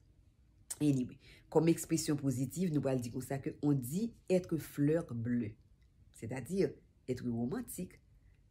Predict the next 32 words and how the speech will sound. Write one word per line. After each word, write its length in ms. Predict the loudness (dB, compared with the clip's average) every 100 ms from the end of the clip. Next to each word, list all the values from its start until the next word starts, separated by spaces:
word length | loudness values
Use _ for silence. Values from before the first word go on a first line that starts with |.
| -20 -20 _ -12
Ou 60 | -4
bien, 200 | 2 2
il 180 | 4 2
a 100 | 0
dit 280 | -2 -4 -6 -16 _ _ -20 _
avoir 340 | -2 0 2 2
le 180 | 2 2
bleu. 420 | 2 2 2 0 -12 _ -2
Euh, 380 | 2 2 0 -2
l'on 160 | -2 -2
parle 280 | 0 0 0
de 100 | 0
monde 320 | -2 -2 -4
qui, 260 | -4 -6 -4
euh, 160 | -4 -2 -4 -6 -12
qui 280 | -12 -4 -2
a 40 |
nostalgie, 640 | 0 -4 -6 -6 -4 -6 -6
il 100 | -6
dit, 260 | -8 -10 -16 _ _ -6
euh, 340 | -4 -4 -6 -10 -14 _ _ _ _ _
she 180 | -8 -4
has 160 | -4 -2
the 60 |
blues, 480 | -2 0 0 -2 -8 -10
you 100 | -6
know, 220 | -4 -6 -10 -20 _
so 220 | -12 -6 -4
the 100 | -4
blues, 360 | -4 -6 -8 -12
être 140 | -4
mélancolique, 800 | 0 0 0 -2 -2 -4 -8